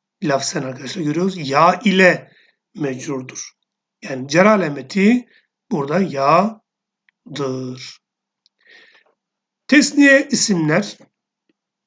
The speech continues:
Üçüncüsü de tesniye isimler. İthnani ve zamire muzaf olan kila, kilta kelimeleri. Bunun ref alameti bunların elifledir. Nasb alametleri ya iledir.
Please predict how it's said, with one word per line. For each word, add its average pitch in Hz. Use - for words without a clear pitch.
Üçüncüsü 170
de 208
tesniye 170
isimler. 147
İthnani 180
ve 160
zamire 170
muzaf 151
olan 214
kila, 170
kilta 170
kelimeleri. 131
Bunun 269
ref 262
alameti 190
bunların 156
elifledir. 196
Nasb 247
alametleri 196
ya 139
iledir. 190